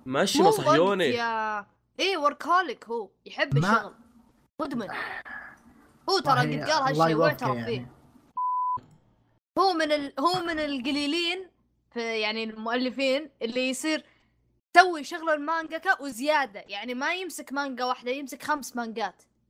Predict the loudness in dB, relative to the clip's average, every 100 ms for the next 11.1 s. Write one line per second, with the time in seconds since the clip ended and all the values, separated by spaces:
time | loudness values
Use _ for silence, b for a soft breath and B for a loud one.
0 | 4 8 8 4 2 2 4 2 0 0
1 | 2 2 -2 -8 _ _ _ _ _ _
2 | 4 12 12 12 6 -4 -6 -2 0 2
3 | 2 0 0 -2 -2 -2 -2 0 0 0
4 | -2 -4 _ _ _ _ -6 0 0 0
5 | 0 -2 0 -2 -2 -2 -2 -2 -4 -12
6 | -8 -6 -6 -6 -8 -8 -12 -16 -14 -14
7 | -10 0 6 6 6 2 0 0 4 4
8 | 4 2 2 2 2 2 0 -2 -4 -6
9 | -8 -12 -10 -8 -2 -2 0 0 0 2
10 | 8 10 10 6 2 2 0 0 -4 -6